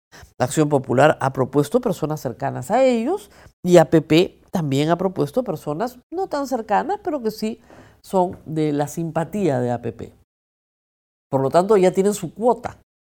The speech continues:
y por lo tanto pueden entregar los votos que faltan para tener tribunal constitucional.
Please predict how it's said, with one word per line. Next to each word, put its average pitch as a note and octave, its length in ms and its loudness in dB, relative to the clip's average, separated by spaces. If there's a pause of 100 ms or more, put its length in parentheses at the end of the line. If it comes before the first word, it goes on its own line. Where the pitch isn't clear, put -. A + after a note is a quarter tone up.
(360)
y G3 60 0
por D3+ 160 -2
lo B2 80 -6
tanto D3+ 280 -6
pueden G3 360 4
entregar D#3 420 -2
los E3 120 -2
votos D#3+ 440 -4
que A#3+ 120 -4
faltan D3+ 640 -6
para C#3+ 220 0
tener C3+ 260 -4
tribunal A#2+ 380 -8
constitucional. F#2+ 760 -16